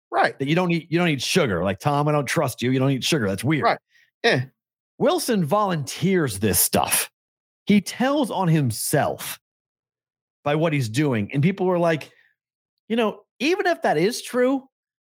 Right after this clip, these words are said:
Speaker 2: why are you being dumb enough to tell anybody out loud that you did this?"
Speaker 1: Thank you.
Speaker 2: Like, don't tell the media. Don't report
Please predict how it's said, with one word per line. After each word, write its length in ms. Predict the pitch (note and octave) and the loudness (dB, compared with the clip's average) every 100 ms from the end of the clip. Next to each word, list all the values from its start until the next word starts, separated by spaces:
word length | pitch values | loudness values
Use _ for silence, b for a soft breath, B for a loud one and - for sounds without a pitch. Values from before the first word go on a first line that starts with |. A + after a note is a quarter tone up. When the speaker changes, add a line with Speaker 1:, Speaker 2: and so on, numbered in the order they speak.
| _ _ | _ _
Speaker 2:
why 140 | E3 C4 | -2 0
are 120 | G4+ | 2
you 140 | G4 | 0
being 320 | A3 C4 A3 D3 | 0 2 2 2
dumb 260 | F3+ A3 | 0 0
enough 240 | G3 F3+ - | 0 -2 -2
to 100 | A#2 | -4
tell 360 | - D#3+ D#3+ | -2 0 0
anybody 440 | C#3+ B2+ A#2+ A2+ A#2 | 0 0 2 2 2
out 160 | A2+ | 0
loud 280 | A2 A2 G2 | 0 0 0
that 100 | F2 | 0
you 100 | G#2 | 0
did 240 | E2+ F#2 D2 | 0 0 0
this?" 220 | - - | -2 -4
Speaker 1:
Thank 480 | - D#4+ F4 - - | -2 0 0 -2 -4
you. 260 | A2 - _ _ _ _ _ _ _ _ _ - | -4 -4 _ _ _ _ _ _ _ _ _ -6
Speaker 2:
Like, 180 | E3+ - | -4 0
don't 280 | D4 D4 - _ _ _ - | 0 -2 -8 _ _ _ -12
tell 640 | - C3+ A#2+ A2 G#2 G#2+ _ _ _ - | -4 0 2 2 -2 -6 _ _ _ -2
the 60 | |
media. 540 | G#2+ F2+ E2 A2 F3 F#3+ B | 0 0 0 0 0 -2 B
Don't 240 | G3 C4 - | -2 -2 -2
report 680 | E3+ C#3+ - - F#2+ G2+ | -4 -4 -6 -4 0 0